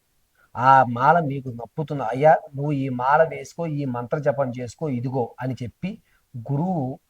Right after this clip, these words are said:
ఆ యొక్క వ్యవస్థనంతటినీ కూడా పరిశీలన చేసి చెప్తారు. అది కూడా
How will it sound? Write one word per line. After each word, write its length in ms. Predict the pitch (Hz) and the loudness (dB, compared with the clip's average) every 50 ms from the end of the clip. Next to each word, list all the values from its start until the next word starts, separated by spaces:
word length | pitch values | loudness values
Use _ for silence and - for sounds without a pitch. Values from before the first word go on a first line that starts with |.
| _ _ _ _ _ - | _ _ _ _ _ -6
ఆ 80 | 127 131 | -4 -2
యొక్క 340 | 131 123 120 - _ - | -2 -2 -4 -4 _ 6
వ్యవస్థనంతటినీ 1300 | 160 131 110 104 - - 127 131 143 139 - - - _ 175 165 151 139 139 - - 160 135 139 143 135 | 6 6 6 2 -4 -6 -2 0 0 0 0 -6 0 _ 4 6 6 4 2 0 -2 -2 -2 -2 -4 -2
కూడా 160 | 139 151 151 | -2 -2 -4
పరిశీలన 600 | - - 123 135 151 151 - 190 180 170 156 139 | -4 -8 -6 -6 -6 -4 -4 -2 0 0 0 0
చేసి 500 | 120 - _ - 151 160 160 - - 160 | -2 -8 _ -6 -4 -4 -4 -4 -6 -12
చెప్తారు. 360 | 120 - _ _ - 95 80 - _ _ _ _ _ _ _ _ _ _ _ _ _ _ _ _ _ _ - | -12 -12 _ _ -12 -12 -12 -16 _ _ _ _ _ _ _ _ _ _ _ _ _ _ _ _ _ _ -8
అది 240 | 110 127 131 185 | -6 -4 -2 -4
కూడా 360 | 165 147 147 151 156 160 175 | -4 -2 -2 2 4 4 4